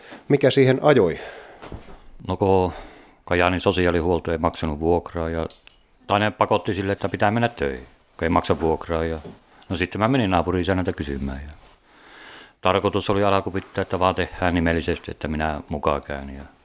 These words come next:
Speaker 2: Menin sitten, no sitten tuli se harjoittelupäivä ja menin ensimmäistä päivää. Ja...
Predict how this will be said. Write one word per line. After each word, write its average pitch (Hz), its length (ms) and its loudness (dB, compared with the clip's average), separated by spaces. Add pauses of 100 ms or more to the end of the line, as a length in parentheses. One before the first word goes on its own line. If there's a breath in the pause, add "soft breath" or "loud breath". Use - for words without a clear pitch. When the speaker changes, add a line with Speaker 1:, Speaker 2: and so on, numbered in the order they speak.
(200)
Speaker 2:
Menin 87 320 0
sitten, 92 360 0
no 101 80 2
sitten 110 260 2
tuli 110 180 0
se 98 100 0
harjoittelupäivä 90 760 0
ja 85 100 -2
menin 85 260 0
ensimmäistä 78 380 -4
päivää. 76 480 -8
Ja... 71 140 -14